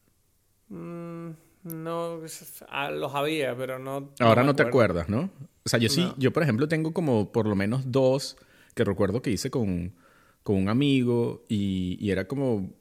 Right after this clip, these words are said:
Speaker 2: a, cada uno lo que estábamos haciendo era como, bueno, lo mejor de los discos de nuestros padres, ¿sabes? Que era como que estamos descubriendo la música. Entonces es como que, mira, de Led Zeppelin esta canción,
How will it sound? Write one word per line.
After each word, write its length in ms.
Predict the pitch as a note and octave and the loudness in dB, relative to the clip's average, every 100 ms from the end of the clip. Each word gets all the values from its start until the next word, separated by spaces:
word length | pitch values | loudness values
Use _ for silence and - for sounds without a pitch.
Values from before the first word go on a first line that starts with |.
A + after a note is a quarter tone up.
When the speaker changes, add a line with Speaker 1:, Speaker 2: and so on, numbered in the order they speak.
| _ | _
Speaker 2:
a, 200 | A2 G#2+ | -6 -6
cada 300 | - A2+ A2 | -4 0 4
uno 240 | C3+ D#3 E3+ | 6 6 4
lo 120 | D#3 | 2
que 80 | G#2+ | 2
estábamos 300 | G#2 A#2+ D#3+ | 0 2 0
haciendo 340 | - C#3 D#3 | 0 0 2
era 100 | C3 | 0
como, 200 | D#3 B2+ | 2 4
bueno, 200 | A2+ G#2 | 4 4
lo 100 | G2 | 4
mejor 560 | G2+ F2 C3 F3 A#3 - _ _ _ | 2 2 2 2 0 -8 _ _ _
de 200 | B2+ A#2 | 4 6
los 180 | A2 G#2 | 6 2
discos 400 | A#2+ B2+ F#3 E3+ | 0 0 0 0
de 80 | E3+ | 0
nuestros 320 | D3 - F2+ | -2 -4 -4
padres, 440 | - A2 D#2+ E2 - | 0 2 0 -4 -4
¿sabes? 300 | D2+ D#2+ E2+ - | -2 -2 -4 -2
Que 80 | |
era 100 | G2+ | 0
como 160 | F2 E3 | 2 0
que 60 | - | 0
estamos 260 | G2 A2 | 0 0
descubriendo 440 | D#3 - G2+ F2+ C3+ | 0 2 2 4 4
la 60 | |
música. 400 | G2 A#2+ - - | 6 4 2 -8
Entonces 320 | A#2 G#2 - G#2 | -8 -6 -4 -2
es 100 | A2+ | -2
como 180 | C#3 | -2
que, 80 | G2+ | 0
mira, 320 | F#2 B2+ G2 - - - - | 2 4 2 -2 -14 -20 0
de 100 | G#2 | 4
Led 140 | G#2 F#2+ | 4 4
Zeppelin 380 | C3 C3 C#3+ | 4 4 4
esta 180 | A#2 C3+ | 2 -2
canción, 880 | A#2 F2 - C#3 C3 B2 A#2+ A#2+ A#2 | -2 -2 0 2 4 4 4 2 0